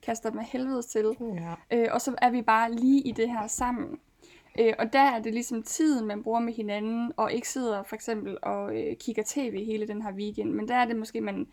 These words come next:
Speaker 1: går dybere ind i nogle snakke sammen, og har øjenkontakt, og generelt er i den her tid med hinanden, fordi det, det der er mega, mega vigtigt, og det er den måde, man ligesom får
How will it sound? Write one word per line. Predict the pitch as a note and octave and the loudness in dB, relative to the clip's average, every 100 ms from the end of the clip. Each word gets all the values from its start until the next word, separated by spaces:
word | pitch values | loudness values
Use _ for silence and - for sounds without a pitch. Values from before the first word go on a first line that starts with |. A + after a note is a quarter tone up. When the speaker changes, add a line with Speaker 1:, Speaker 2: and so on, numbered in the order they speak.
| _ - _ | _ -20 _
Speaker 1:
går | A3 | -2
dybere | G#3+ B3 A#3 A3 | 2 2 2 0
ind | |
i | G#3+ | -2
nogle | G3+ G3+ | -4 -8
snakke | - A#3 A#3 A#3+ | -6 -6 -4 -6
sammen, | A3+ G#3+ G#3+ G#3 G3+ G3+ | -4 -2 -2 -4 -6 -4
og | G3+ G3+ - _ _ _ | -2 -4 -6 _ _ _
har | - - | -2 0
øjenkontakt, | A3 A#3 A#3 A3 - A3 G#3+ - | 0 0 -4 -8 -8 -10 -10 -10
og | - G#3+ | -8 -4
generelt | A#3+ A#3 B3 B3 - | -4 -2 -2 -2 0
er | C4 | 0
i | C4+ | 0
den | - A3 | -2 -4
her | A#3+ A3+ G#3+ | -2 -4 -6
tid | - C#4 B3 | -2 0 0
med | A#3 B3+ | 0 -2
hinanden, | C4 G#3+ G3+ G#3 A3+ | -2 -4 -6 -4 -6
fordi | - A3 B3+ A#3+ | -6 -4 -2 -2
det, | A#3+ | -2
det | B3 | -2
der | A#3 | -2
er | A#3 | 0
mega, | A#3+ C4 | -2 0
mega | C4+ D4 D#4+ | 0 0 -2
vigtigt, | F4+ - - | -6 -6 -6
og | - | -4
det | A#3 | -4
er | |
den | A#3+ C#4+ | 0 2
måde, | B3+ | 2
man | A3+ G#3+ | 0 -2
ligesom | A3 A3 | -4 -6
får | G#3 G#3+ | -8 -8